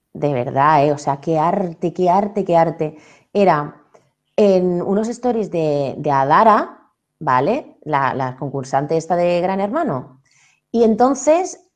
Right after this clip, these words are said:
empezaba, fíjate qué arte, ¿eh? En ningún sitio ponía publi, ni ade, ni nada parecido, ¿eh? O sea, nada. Y empezaban las stories. "Hola, chicos, me acabo de levantar, hay que ver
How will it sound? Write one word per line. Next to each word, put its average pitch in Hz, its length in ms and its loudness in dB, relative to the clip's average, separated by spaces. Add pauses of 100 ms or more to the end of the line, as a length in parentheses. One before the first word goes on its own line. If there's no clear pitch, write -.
(160)
empezaba, 208 680 0
fíjate 269 380 0
qué 202 120 0
arte, 151 480 0
¿eh? - 120 -4
En 185 120 0
ningún 185 260 -2
sitio 277 300 -4
ponía 214 380 -2
publi, 220 400 0
ni 208 140 2
ade, 202 220 4
ni 240 100 2
nada 233 180 4
parecido, 214 460 4
¿eh? 262 400 2
O 180 80 0
sea, 233 360 2 (520)
nada. 190 480 -2 (480)
Y 233 100 0
empezaban 233 680 0
las 143 200 -4
stories. 123 580 -6 (640)
"Hola, 220 220 2
chicos, 254 300 -6
me 247 100 -2
acabo 220 280 0
de 240 100 0
levantar, 226 800 0
hay 226 320 -4
que 233 180 0
ver 240 480 -2